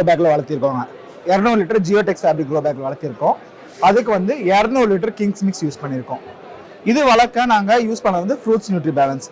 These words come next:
வாரத்துக்கு ரெண்டு ஸ்பூன், வளர்ச்சி ஆக ஆக மூணு ஸ்பூன் போட ஆரம்பிச்சிட்டோம். இங்கே பாருங்க எவ்வளவு பூ இருக்கு. இதுல வந்து நைன்டி பர்சன்ட் பூ வந்து உதிராது.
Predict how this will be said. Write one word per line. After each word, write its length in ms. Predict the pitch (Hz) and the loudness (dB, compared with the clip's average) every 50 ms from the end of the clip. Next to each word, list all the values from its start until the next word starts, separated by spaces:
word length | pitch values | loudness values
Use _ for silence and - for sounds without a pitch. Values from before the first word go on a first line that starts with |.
| - 151 | -4 2
வாரத்துக்கு 480 | 160 185 208 233 220 - 247 220 240 | 4 6 6 6 4 2 -4 -2 0
ரெண்டு 260 | 202 190 202 202 196 | 2 2 2 2 2
ஸ்பூன், 300 | 190 - 220 247 311 349 - - 190 | 0 0 -2 -2 -2 -2 -6 -10 0
வளர்ச்சி 380 | 180 196 214 240 247 - - 202 | 2 4 4 4 2 2 4 4
ஆக 240 | 180 190 185 190 180 | 4 6 6 4 4
ஆக 240 | 170 165 226 285 | 4 4 2 2
மூணு 260 | 277 226 190 190 190 175 | 2 0 -2 -2 -2 -4
ஸ்பூன் 260 | - - 196 190 170 | -6 -6 -6 -4 0
போட 180 | 170 160 151 | 2 2 2
ஆரம்பிச்சிட்டோம். 400 | 143 135 127 120 - - 190 294 - - - - - - - - - - - | 2 0 -4 -6 -2 0 0 0 0 -4 -20 -20 -20 -20 -20 -20 -20 -14 -4
இங்கே 260 | 190 208 208 240 262 | 0 0 2 2 2
பாருங்க 280 | 214 - 208 214 220 208 | 4 4 4 4 4 4
எவ்வளவு 220 | 202 202 220 208 | 4 4 2 2
பூ 240 | - 220 226 233 220 | 0 -2 2 4 4
இருக்கு. 420 | 196 180 - - 185 220 285 269 - - 190 | 4 4 2 2 2 2 2 2 0 -4 -2
இதுல 220 | 202 226 220 220 | 0 2 4 4
வந்து 320 | 208 208 202 208 269 302 262 | 4 2 2 0 -2 -2 -2
நைன்டி 440 | 202 180 190 226 269 247 277 226 233 | 0 0 2 2 2 0 0 -2 -2
பர்சன்ட் 220 | 208 240 220 - | 0 -2 -4 -2
பூ 220 | 233 240 226 190 | -2 0 0 2
வந்து 220 | 196 226 208 165 165 | 2 4 4 4 4
உதிராது. 320 | 170 170 165 156 127 139 | 4 4 4 2 2 -2